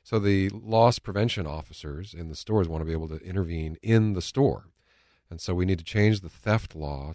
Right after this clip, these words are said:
to account for this concealment, sort of, you know, the showing of intent to steal. Uh, and so that I hope we can get done in the upcoming session.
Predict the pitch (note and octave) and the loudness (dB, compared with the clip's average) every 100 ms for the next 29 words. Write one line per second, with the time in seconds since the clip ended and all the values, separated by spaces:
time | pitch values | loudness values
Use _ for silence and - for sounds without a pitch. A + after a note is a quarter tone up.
0 | - F2 D#2 - - - F#2 F2 - D2+ | -12 -10 -10 -12 -20 -8 -4 -4 -4 -14
1 | - - D2 - - G#2+ G2+ E2 C#2 - | -14 -14 -10 -6 -2 4 4 2 -4 -10
2 | _ _ E2+ - E2 E2+ D#2+ D#2 - G2 | _ _ -18 -10 -8 -6 -8 -8 -2 2
3 | E2+ D2 C#2+ - E2+ - - - C#2 D2 | 2 0 -10 -8 -10 -10 -16 -14 -14 -16
4 | _ _ _ _ _ _ _ F#2+ D#2+ D#2+ | _ _ _ _ _ _ _ -8 -6 -4
5 | D#2 E2+ D#2+ F#2+ F#2+ E2 G2+ E2+ - D2+ | -6 -8 -2 4 4 2 -2 -4 -12 -12
6 | D2+ D#2 D2 C#2+ C#2 D2+ C2+ - D2 - | -8 -6 -6 -8 -10 -12 -12 -10 -8 -10
7 | C2+ | -14